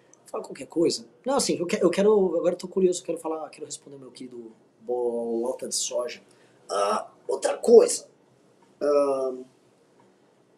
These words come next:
ah, o que que eu acho sobre o trabalho de oposição, né?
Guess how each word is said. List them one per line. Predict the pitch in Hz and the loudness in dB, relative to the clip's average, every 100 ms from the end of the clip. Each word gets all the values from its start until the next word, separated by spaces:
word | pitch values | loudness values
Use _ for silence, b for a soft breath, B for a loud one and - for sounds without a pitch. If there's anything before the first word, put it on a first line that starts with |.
| _ - | _ -8
ah, | 160 156 151 147 143 139 - _ _ _ | -4 -4 -4 -4 -6 -10 -12 _ _ _
o | - | -16
que | - | -4
que | - | 2
eu | 202 143 | 2 4
acho | 143 143 - 143 | 2 0 -4 -6
sobre | - - 143 139 135 127 123 117 - _ _ _ _ _ _ _ - _ _ - | -6 -2 0 0 0 0 0 -4 -14 _ _ _ _ _ _ _ -20 _ _ -14
o | |
trabalho | 131 151 135 143 143 | -6 -2 0 0 0
de | 131 | -6
oposição, | - 131 120 - - - - | -8 -6 -4 -6 -8 -18 -20
né? | 233 | -20